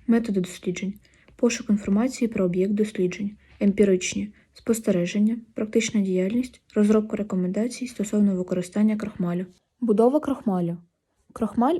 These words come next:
утворюється в рослинах у процесі фотосинтезу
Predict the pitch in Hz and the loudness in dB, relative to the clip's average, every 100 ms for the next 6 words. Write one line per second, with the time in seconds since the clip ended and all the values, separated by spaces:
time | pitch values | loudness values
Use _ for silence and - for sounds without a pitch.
0 | - 226 208 233 269 247 233 208 202 - | -4 -4 0 2 2 0 -2 -2 -4 -2
1 | 208 247 285 233 202 196 208 208 247 247 | -2 0 -2 -6 -6 -6 -6 -6 -10 -10
2 | 240 - 190 190 185 | -10 -6 -6 -6 -12